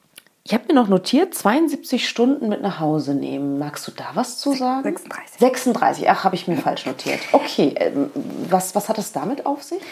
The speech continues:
Speaker 2: Also es ist so, dass, ähm, dass eine verstorbene Person über fünfhundert Gramm,
Speaker 1: Mhm.
Speaker 2: ähm, in N R W bis sechsunddreißig Stunden ohne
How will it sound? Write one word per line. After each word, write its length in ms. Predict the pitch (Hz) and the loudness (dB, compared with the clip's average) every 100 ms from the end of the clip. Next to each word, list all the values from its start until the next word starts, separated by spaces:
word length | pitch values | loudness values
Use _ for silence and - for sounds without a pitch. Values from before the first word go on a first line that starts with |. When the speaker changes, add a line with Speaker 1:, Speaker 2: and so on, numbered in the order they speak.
| - - - | -16 -4 0
Speaker 2:
Also 220 | 262 294 | 4 4
es 160 | 285 | 2
ist 140 | 254 - | 0 4
so, 200 | 262 294 | 6 6
dass, 480 | 285 254 247 - - | 6 4 2 -6 -4
ähm, 480 | - 226 226 226 - - _ _ _ _ _ _ _ _ _ _ _ _ _ _ | 0 2 2 0 -2 -12 _ _ _ _ _ _ _ _ _ _ _ _ _ _
dass 520 | 233 226 220 - - - - - - _ _ - | 0 4 4 0 -10 -10 -12 -14 -18 _ _ 0
eine 300 | 214 220 220 | 4 4 2
verstorbene 580 | 220 214 - 247 302 294 | 0 -4 4 4 6 4
Person 560 | 285 233 185 190 247 370 - _ _ _ _ _ 214 | 2 -4 -2 0 2 0 -4 _ _ _ _ _ -4
über 340 | 208 226 269 - | 2 2 2 -6
fünfhundert 640 | - 277 285 285 277 277 - | 2 2 4 4 4 4 -2
Gramm, 260 | - 285 440 - - - | -2 0 -2 -8 -14 -4
Speaker 1:
Mhm. 400 | 165 160 165 311 - 220 | -2 -2 -4 -8 -8 2
Speaker 2:
ähm, 640 | 240 247 247 247 247 247 254 | 6 8 6 6 4 2 2
in 200 | 233 226 | 0 2
N 180 | 220 | 2
R 200 | 220 202 | 2 2
W 360 | 202 262 359 370 - | 2 0 0 -2 2
bis 340 | 277 - - - - - | 2 2 -16 -20 -20 -12
sechsunddreißig 880 | 226 214 247 - 254 240 226 226 220 | -2 0 0 2 2 2 0 -2 -8
Stunden 760 | - 220 226 226 226 220 220 - _ - | 0 2 2 0 -2 -2 -4 -14 _ 6
ohne 640 | 262 294 320 311 311 | 8 8 8 6 6